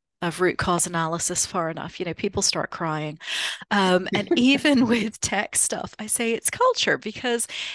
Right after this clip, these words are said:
Speaker 1: if you say, "No, the real problem here is we've got this business critical system that hasn't been properly maintained," um, my question is, well, who's not maintaining it?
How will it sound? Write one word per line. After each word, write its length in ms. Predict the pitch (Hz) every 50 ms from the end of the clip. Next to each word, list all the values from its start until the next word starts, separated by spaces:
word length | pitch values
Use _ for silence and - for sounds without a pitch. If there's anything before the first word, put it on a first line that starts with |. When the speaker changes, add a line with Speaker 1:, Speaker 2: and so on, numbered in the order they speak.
| - -
Speaker 1:
if 220 | - 294 294 -
you 80 | 302 277
say, 440 | - - 254 220 208 196 196 185 -
"No, 240 | 214 196 190 185 180
the 100 | 180 190
real 220 | 185 220 220 220 214
problem 440 | - - 220 202 190 - 202 202
here 360 | 196 - - 190 180 175 175 165
is 440 | - - 151 175 180 175 175 - - -
we've 280 | 185 190 190 190 -
got 200 | - 185 139 - - -
this 320 | 185 175 175 170 - - - _ _ -
business 440 | 214 196 185 - - 180 165 - -
critical 880 | - - - 185 170 - 190 185 - 185 165 160 160 160 151 - _ -
system 720 | - - 285 285 - - - - - - - - - _ - - - - - - - - _ -
that 160 | 196 165 -
hasn't 460 | - - - 190 175 180 170 180 165
been 100 | 170 175
properly 400 | 170 - 196 175 - - 175 170
maintained," 840 | 156 160 151 143 151 - - 208 190 156 117 95 67 - - - - - _ - - - - - - - - - - - - _ -
um, 420 | - 202 202 196 196 190 190 - - _ _ _ _ -
my 240 | 214 214 226 220 220
question 460 | - - 226 202 - - - 208 190
is, 180 | 190 180 -
well, 320 | - 196 190 185 175 - _ _ - -
who's 400 | - - - - 208 202 190 196
not 180 | 185 170 -
maintaining 560 | 170 175 170 170 - 190 175 170 160 151 127
it? 220 | - - 120 -